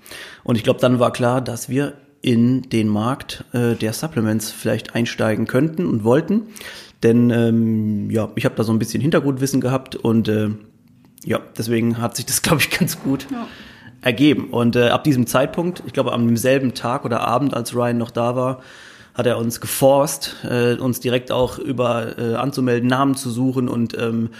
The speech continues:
Speaker 1: Logo
Speaker 2: Stimmt, ja.
Speaker 1: anzumelden. Und ich, ja, aber er hat gesagt, er geht nicht, bevor wir das Ganze nicht einigermaßen gemacht haben. Er hat gesagt, „You guys, you gotta do it.“
Speaker 2: <laughs>
Speaker 1: Ähm, ihr müsst das jetzt machen. Und ja, an dieser Stelle nochmal, äh, Props und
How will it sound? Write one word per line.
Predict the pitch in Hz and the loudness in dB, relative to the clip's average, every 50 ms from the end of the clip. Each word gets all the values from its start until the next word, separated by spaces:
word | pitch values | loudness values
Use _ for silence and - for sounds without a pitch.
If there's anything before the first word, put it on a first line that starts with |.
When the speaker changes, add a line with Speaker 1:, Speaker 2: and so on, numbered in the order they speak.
| - - - - - - - - | -18 -18 -16 -16 -16 -18 -12 -4
Speaker 1:
Logo | - 120 127 143 160 165 220 143 139 | 2 4 6 6 6 6 4 4 4
Speaker 2:
Stimmt, | 135 127 | 4 2
ja. | - | 2
Speaker 1:
anzumelden. | 139 139 139 - 131 123 120 127 127 127 127 127 | 0 -2 0 0 -2 0 0 2 2 2 0 0
Und | 120 120 117 110 | -2 -4 -4 -6
ich, | 113 - - - - | -8 -10 -12 -6 0
ja, | 135 | 0
aber | 135 131 143 | 2 2 2
er | 143 | 2
hat | 139 | 0
gesagt, | 139 123 123 131 127 | 0 0 0 0 2
er | 127 123 | 0 0
geht | 110 131 139 135 - 143 | 0 0 0 0 2 2
nicht, | 147 165 156 - | 2 2 2 0
bevor | - 127 - - 127 120 | -4 -4 -2 0 0 0
wir | 117 113 | 0 -2
das | - 113 | -4 -6
Ganze | - 123 120 123 - 120 | -6 -4 -4 -4 -2 -4
nicht | 117 117 - - | -4 -4 -4 -4
einigermaßen | 123 123 120 117 110 110 110 110 113 - 120 | -2 -2 -2 -2 -2 -2 -2 -2 -4 -4 -4
gemacht | 107 107 110 107 - | -4 -4 -6 -8 -8
haben. | - - - - | -8 -8 -6 -6
Er | 107 113 | -6 -8
hat | - | -8
gesagt, | - - 117 - | -8 -8 -8 -8
„You | - 117 110 | -8 -2 0
guys, | - 143 143 139 135 - | 4 4 4 4 2 0
you | 120 | 0
gotta | - 147 135 127 123 | 0 2 2 2 0
do | 113 - 139 135 131 131 | 2 4 6 6 8 8
it.“ | 131 131 131 - - - | 6 6 4 0 -6 -14
Speaker 2:
<laughs> | 226 - - - 254 226 - - - - | -14 -12 -8 -8 -8 -8 -10 -12 -8 -4
Speaker 1:
Ähm, | 123 127 123 123 123 120 120 120 120 | -2 0 2 4 4 4 4 2 2
ihr | 127 123 120 | 2 2 4
müsst | 139 151 151 151 | 4 4 4 2
das | 135 120 135 | 0 0 0
jetzt | 131 123 - | 0 2 4
machen. | 131 127 123 117 127 127 120 123 123 120 | 4 4 4 4 2 2 2 2 0 -2
Und | - - 117 - - 107 107 - | -2 -4 -2 -2 -2 -4 -4 -6
ja, | - - - - _ - | -6 -8 -12 -16 _ -4
an | - 120 | 0 2
dieser | 113 113 104 | 2 2 0
Stelle | 107 - 110 110 120 | -2 0 0 2 2
nochmal, | 120 120 120 127 120 113 113 110 110 110 | 2 2 0 0 0 0 0 -2 -2 -2
äh, | 110 110 | -4 -4
Props | - - - - 120 117 - - - | -6 -4 -2 0 0 0 0 -4 -6
und | - 117 107 107 104 - | -4 -2 -2 -2 -4 -6